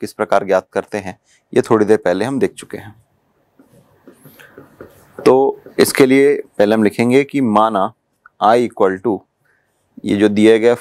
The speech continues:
फलन है इसका समाकलन I के बराबर है, ये टू एक्स स्क्वायर प्लस एक्स प्लस वन और ये डी एक्स। इसके लिए हम पुनः प्रतिस्थापन का उपयोग करते हैं और लिखते हैं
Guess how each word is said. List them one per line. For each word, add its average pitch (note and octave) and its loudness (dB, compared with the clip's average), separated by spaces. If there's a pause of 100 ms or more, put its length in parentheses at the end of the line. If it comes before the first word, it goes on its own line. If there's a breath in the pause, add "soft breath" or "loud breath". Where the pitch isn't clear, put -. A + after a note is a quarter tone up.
फलन G#2 0
है B2+ -8
इसका A2+ -8
समाकलन G2+ -4
I F#2 0
के A#2+ 0
बराबर F#2 -2
है, - -20 (680)
ये F#2+ -2
टू G#2+ 2
एक्स G#2 -2
स्क्वायर A2 0
प्लस - -4
एक्स - -10
प्लस F#2+ -4
वन G2 -2 (180)
और G2 -2
ये A#2 -2 (400)
डी F2+ 2
एक्स। - -6 (1300 loud breath)
इसके C3+ 4
लिए D3+ 6
हम D3+ -2
पुनः D3 2
प्रतिस्थापन B2 -2
का B2 2
उपयोग A2 -2
करते G2+ -4
हैं G#2+ -10
और F#2+ -2
लिखते G2+ -4
हैं G#2 -8